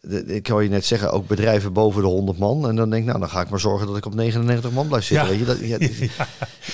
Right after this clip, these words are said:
Speaker 1: eh, mensen
Speaker 2: Ja.
Speaker 1: gaan eraan ontlopen.
Speaker 2: Ja, natuurlijk.
Speaker 1: Het wordt er allemaal niet fraai
Speaker 2: Nee,
Speaker 1: op.
Speaker 2: misschien nog een laatste even over de bedrijfsarts. Is dat misschien interessant?
Speaker 1: Laatste dingetje,
Speaker 2: Even
Speaker 1: dat
Speaker 2: laatste,
Speaker 1: kan nog.
Speaker 2: laatste korte dingetje. Eh, er is een, nu een wetsvoorstel, dat ligt, eh, bij de Tweede Kamer. Beoogde inwerkingtreding is één juli tweeduizend,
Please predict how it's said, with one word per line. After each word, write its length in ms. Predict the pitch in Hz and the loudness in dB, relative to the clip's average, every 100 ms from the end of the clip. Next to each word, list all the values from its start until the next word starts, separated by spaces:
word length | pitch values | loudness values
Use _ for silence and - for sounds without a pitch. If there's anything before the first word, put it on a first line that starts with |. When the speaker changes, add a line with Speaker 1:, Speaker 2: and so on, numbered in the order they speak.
| - | -4
Speaker 1:
eh, 40 | 110 | 0
mensen 240 | 147 160 | 2 2
Speaker 2:
Ja. 40 | - | 2
Speaker 1:
gaan 220 | 156 160 | 0 2
eraan 220 | 117 98 107 | 4 2 2
ontlopen. 480 | 113 151 156 - - | 0 0 0 -4 -4
Speaker 2:
Ja, 160 | 156 123 | -2 -2
natuurlijk. 540 | 110 135 110 87 - - _ _ _ _ - - - - | -2 0 -2 -4 -8 -20 _ _ _ _ -16 -16 -20 -4
Speaker 1:
Het 160 | - 135 | -2 2
wordt 180 | 180 | 2
er 60 | 175 | 4
allemaal 220 | 175 165 | 4 4
niet 160 | 175 180 | 2 0
fraai 220 | - 156 | 2 4
Speaker 2:
Nee, 180 | 175 - | 4 2
Speaker 1:
op. 80 | - - | -6 0
Speaker 2:
misschien 260 | - - | 0 2
nog 100 | 202 | 0
een 220 | 175 151 202 | 0 0 2
laatste 320 | 214 190 180 | 2 2 2
even 140 | 175 | 2
over 120 | 165 | 0
de 80 | 156 | -2
bedrijfsarts. 580 | 147 175 185 202 214 - | -2 0 2 0 -2 -4
Is 60 | - | -2
dat 140 | 165 | 0
misschien 300 | 165 190 190 | 0 0 0
interessant? 380 | 180 160 156 180 | 0 -2 2 4
Speaker 1:
Laatste 200 | 180 190 | 4 2
dingetje, 340 | 175 180 - | 2 2 2
Speaker 2:
Even 120 | 190 175 | 4 4
Speaker 1:
dat 80 | |
Speaker 2:
laatste, 180 | 180 175 | 6 4
Speaker 1:
kan 80 | 185 | 2
nog. 80 | 175 | 0
Speaker 2:
laatste 200 | 185 180 | -2 -2
korte 220 | 160 151 | -6 -4
dingetje. 440 | 151 180 160 190 190 - - - - - | 0 2 2 -2 -6 -10 -18 -18 -18 -8
Eh, 140 | 165 156 | 0 0
er 100 | 180 | 2
is 100 | 160 | 4
een, 220 | 165 156 | 2 2
nu 200 | 160 202 | 2 4
een 80 | 151 | 6
wetsvoorstel, 760 | 196 - 196 180 - 175 185 175 | 4 0 -2 -2 0 0 0 -2
dat 180 | 160 | -4
ligt, 260 | 165 151 - | -4 -6 -4
eh, 80 | 156 | -2
bij 120 | 156 | 0
de 80 | 147 | -2
Tweede 280 | 156 156 147 | -4 -4 -2
Kamer. 380 | 151 156 151 | 0 2 2
Beoogde 400 | 123 165 185 143 | 2 4 4 4
inwerkingtreding 760 | 160 151 156 135 123 139 135 127 | 4 4 4 0 0 2 2 2
is 120 | 117 | 0
één 260 | - 214 190 | 0 2 4
juli 280 | 156 185 151 | 4 4 2
tweeduizend, 720 | 156 139 123 113 107 104 | 0 0 0 0 -4 -8